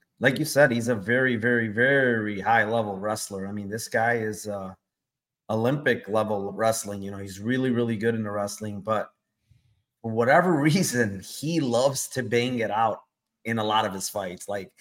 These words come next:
he is coming head first, slugging it out. Um,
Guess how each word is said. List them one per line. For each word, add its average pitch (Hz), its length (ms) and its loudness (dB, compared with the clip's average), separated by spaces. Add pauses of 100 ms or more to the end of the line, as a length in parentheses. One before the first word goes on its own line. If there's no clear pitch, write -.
(140)
he 139 320 -6
is 139 160 -2
coming 131 640 -4 (480)
head 123 200 -8
first, 120 600 -4 (400)
slugging 139 720 0
it 127 100 2
out. 110 420 2 (140)
Um, 104 560 -2